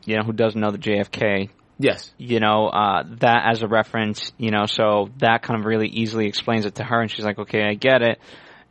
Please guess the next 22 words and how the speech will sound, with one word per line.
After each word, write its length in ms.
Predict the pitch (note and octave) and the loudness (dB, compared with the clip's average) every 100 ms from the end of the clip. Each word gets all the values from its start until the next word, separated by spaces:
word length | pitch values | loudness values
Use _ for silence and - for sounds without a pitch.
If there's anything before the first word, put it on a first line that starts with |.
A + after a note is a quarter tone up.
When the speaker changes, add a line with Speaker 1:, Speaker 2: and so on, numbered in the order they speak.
| - | -4
Speaker 1:
And 100 | A2+ | 0
then, 360 | A2 A2 G#2+ - | 2 0 -4 -6
you 120 | B2+ | -4
know, 80 | A2 | -2
he 80 | G#2+ | -4
points 340 | - A#2 A2 | -4 -4 0
out 120 | A2+ | -2
the 80 | - | -2
flaws 340 | - A2+ G#2+ G#2 | -2 2 2 0
of, 140 | G2 | -4
like, 160 | G#2 - | -6 -2
"Hey, 180 | A2+ G#2 | -4 -2
your 140 | A2 | -2
guys 260 | A2 A#2 G#2+ | 2 2 2
couldn't 340 | - A#2 G2+ | -4 -4 -4
see 240 | - - G2+ | -4 -4 -2
this. 400 | G2 A2 - - | 0 -2 -2 -4
Speaker 2:
Yes. 360 | C#3 C3+ - - | 0 0 -2 -8
Speaker 1:
But 160 | A#2 | 0
I 80 | A2+ | 2
saw 340 | G#2+ - C#3 | 2 2 2
it." 80 | G2+ | 2